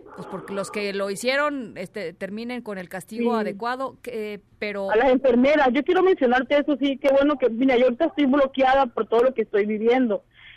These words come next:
Speaker 2: y porque todos se han acercado igual a mí, todos los familiares me piden, pa-, me dicen, "Paola, por favor, no nos dejes, Paola, tenemos que luchar". Ahorita nosotros estamos procediendo legalmente porque queremos que a todos los indemnicen,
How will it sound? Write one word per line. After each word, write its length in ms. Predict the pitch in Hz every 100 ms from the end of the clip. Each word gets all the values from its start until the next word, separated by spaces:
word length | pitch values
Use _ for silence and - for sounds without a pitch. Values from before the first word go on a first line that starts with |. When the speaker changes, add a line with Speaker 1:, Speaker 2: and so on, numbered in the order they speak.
| -
Speaker 2:
y 80 | 240
porque 300 | 262 247 240
todos 320 | - 254 302
se 60 | 294
han 120 | 262
acercado 480 | 285 233 190 220 233
igual 340 | 240 226 220
a 80 | 220
mí, 220 | 214 226
todos 280 | 214 240 262
los 120 | 277
familiares 440 | 269 240 208 208 262
me 140 | 233
piden, 340 | 180 226 233 220
pa-, 200 | 233 -
me 100 | 214
dicen, 200 | 220 247
"Paola, 340 | 226 220 262 277
por 180 | 262
favor, 300 | 254 202 208
no 140 | 226 233
nos 200 | 240 233
dejes, 300 | 240 254 233
Paola, 420 | 220 196 220 247 - - _
tenemos 400 | 233 226 233 254
que 140 | 254 240
luchar". 440 | 226 - 233 247 - - - -
Ahorita 400 | 220 233 254 320
nosotros 400 | 320 262 247 320
estamos 320 | 294 233 262
procediendo 560 | 277 277 240 214 220 254
legalmente 680 | 247 202 214 240 247 240 285
porque 360 | - 240 233
queremos 400 | 220 202 214 277
que 140 | - 247
a 100 | 190
todos 320 | - 214 277
los 100 | 302
indemnicen, 840 | 277 269 208 190 208 254 233 190